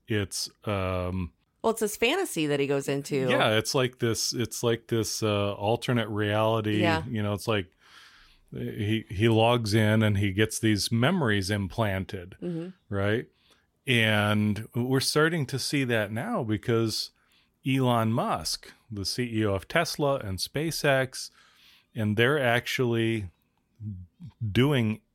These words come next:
Speaker 1: implants into people's brains.
Speaker 2: Mm-hmm.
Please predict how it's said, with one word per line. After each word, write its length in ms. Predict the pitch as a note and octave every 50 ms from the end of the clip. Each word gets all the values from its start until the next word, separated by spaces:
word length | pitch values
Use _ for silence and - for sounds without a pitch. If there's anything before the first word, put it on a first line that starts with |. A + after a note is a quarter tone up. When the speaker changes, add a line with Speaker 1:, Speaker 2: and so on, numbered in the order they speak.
| _ _ _ _ _ _ _ _ _ _ _ _ _ _ _ _ _ _ _
Speaker 1:
implants 760 | - E3 F3+ E3+ - - C#3+ A2 F#2 F2+ - - - - - - _ _ _ _ -
into 220 | A#2+ A#2+ A#2+ A2
people's 420 | - - B2+ A#2+ - - A2 F#2+ F2+
brains. 680 | F#2 G#2+ A#2+ B2 A2+ F#2+ F2 F2+ - F#2+ - - - D#3+
Speaker 2:
Mm-hmm. 320 | E3 E3 D#3 D3+ D3+